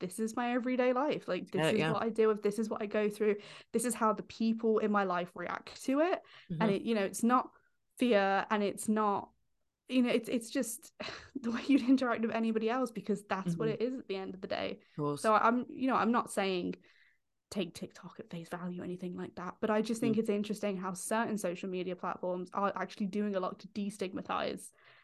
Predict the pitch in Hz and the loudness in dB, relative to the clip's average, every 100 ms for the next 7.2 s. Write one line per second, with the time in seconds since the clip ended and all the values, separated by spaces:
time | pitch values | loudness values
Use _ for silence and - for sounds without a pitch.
0 | _ - 208 - 190 185 175 170 180 175 | _ -2 -2 0 2 4 2 0 -2 -2
1 | - - 180 214 220 220 185 185 190 202 | -4 -8 0 2 2 2 0 0 -2 -2
2 | 202 - 311 381 208 180 185 175 180 202 | -4 -2 0 0 0 -2 -2 -4 -2 0
3 | 262 - 196 190 185 180 _ - 214 190 | -2 -2 -6 -6 -8 -10 _ -6 -4 -2
4 | 185 - _ 214 185 - 190 185 - _ | -6 -10 _ -4 -2 -4 -4 -6 -8 _
5 | - _ - 226 196 208 196 190 220 247 | -20 _ -4 -2 -2 0 0 0 2 2
6 | 247 233 220 - 185 - 196 - - 196 | 2 2 2 -4 -6 -2 0 0 2 2
7 | 165 190 | 4 0